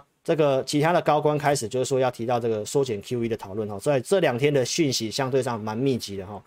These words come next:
所以今天股市也都出现这个震荡啊。那在这里的话呢，我想我都有跟大家讲，就是要注意美元，因为美元的这一波的下跌，从这里跌完之后的这个低点几乎都还没有再破，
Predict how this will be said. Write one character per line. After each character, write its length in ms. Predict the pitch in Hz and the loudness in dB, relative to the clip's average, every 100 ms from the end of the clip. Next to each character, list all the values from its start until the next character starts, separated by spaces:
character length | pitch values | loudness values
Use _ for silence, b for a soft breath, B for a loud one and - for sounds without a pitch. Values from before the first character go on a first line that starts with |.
| b b | b b
所 140 | - 190 | 0 2
以 40 | |
今 140 | 208 | 2
天 100 | 226 | 2
股 160 | 220 139 | 2 0
市 160 | 123 190 | 2 2
也 80 | |
都 140 | 135 147 | 2 2
出 180 | - 156 | 0 0
现 160 | 147 | 2
这 60 | 135 | 2
个 100 | 127 | 0
震 220 | 147 117 | 0 0
荡 220 | 120 107 | 0 -4
啊。 100 | 92 92 b b b b | -6 -18 b b b b
那 220 | 208 202 | 0 2
在 160 | 196 202 | 4 4
这 160 | 214 | 4
里 100 | 180 | 4
的 80 | 139 | 2
话 200 | 147 170 | 4 2
呢， 120 | 143 | 4
我 100 | 127 | 2
想 220 | 147 143 117 | 4 2 2
我 120 | 110 | 0
都 280 | 120 135 131 | 2 2 2
有 120 | 110 | 0
跟 160 | 123 123 | -2 -2
大 100 | 117 | 0
家 100 | 117 | -2
讲， 200 | 113 101 | -4 -6
就 100 | 123 | -2
是 260 | 139 120 - | 0 -2 -4
要 120 | - 143 | -2 0
注 240 | 143 127 | 0 0
意 120 | 123 | 0
美 160 | 113 95 | -2 -6
元， 200 | 92 87 - b b b | -8 -12 -14 b b b
因 120 | 190 | 2
为 80 | 233 | 2
美 220 | 208 147 | 2 4
元 120 | 135 131 | 4 2
的 100 | 131 | 2
这 120 | 160 | 2
一 60 | |
波 180 | 170 165 | 2 2
的 140 | 147 120 | 2 2
下 240 | - 135 | 2 0
跌， 300 | 110 95 90 - _ _ _ _ _ - - | 0 -8 -8 -16 _ _ _ _ _ -20 -2
从 200 | 135 151 | 0 4
这 120 | 208 | 4
里 160 | 156 | 2
跌 240 | 120 127 143 | 2 2 4
完 200 | 147 131 | 4 2
之 120 | 143 | 0
后 200 | 135 143 | 0 2
的 100 | 120 | 2
这 100 | - | 2
个 120 | 139 | 0
低 180 | 123 131 | 0 -2
点 180 | 123 92 | -2 -6
几 200 | 127 135 | -2 2
乎 120 | 139 | 2
都 140 | 131 | 2
还 180 | 123 107 | -2 -4
没 120 | 107 | -4
有 60 | 113 | -4
再 120 | 104 104 | -4 -8
破， 260 | - 110 | -4 -6